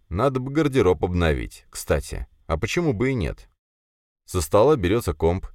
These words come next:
и заказывается доставка на дом. А после этого я подвисаю, задумавшись. Не, шеф, конечно же, душка, лапочка. И полагаю, что, выглянув в окно, я увижу тысяча пятисотый Dodge Ram в той самой редчайшей модификации, которой я так хотел.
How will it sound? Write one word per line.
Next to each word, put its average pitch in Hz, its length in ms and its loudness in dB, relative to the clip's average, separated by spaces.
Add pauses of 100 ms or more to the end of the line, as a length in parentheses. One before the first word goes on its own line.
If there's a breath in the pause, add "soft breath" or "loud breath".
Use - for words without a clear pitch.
и 85 100 -4
заказывается 85 720 0
доставка 113 500 -2
на 73 180 0
дом. 60 240 -6 (120)
А 85 100 -2
после 190 380 2
этого 69 240 -2
я 104 260 0
подвисаю, 80 800 0
задумавшись. 67 840 -4 (840)
Не, 87 320 2
шеф, 117 260 0
конечно 113 380 0
же, 117 140 0
душка, 131 340 0
лапочка. 92 720 0 (480)
И 76 120 0
полагаю, 85 540 4
что, - 240 0
выглянув 117 460 0
в 82 180 2
окно, 127 320 2
я 90 180 4
увижу 95 440 0
тысяча - 360 -6
пятисотый 101 600 0
Dodge 110 440 2
Ram 90 360 2 (100)
в - 140 -20
той 107 200 4
самой 98 380 2
редчайшей 90 500 0
модификации, 85 680 0
которой 85 440 2
я 76 160 0
так 80 220 -2
хотел. 64 580 -4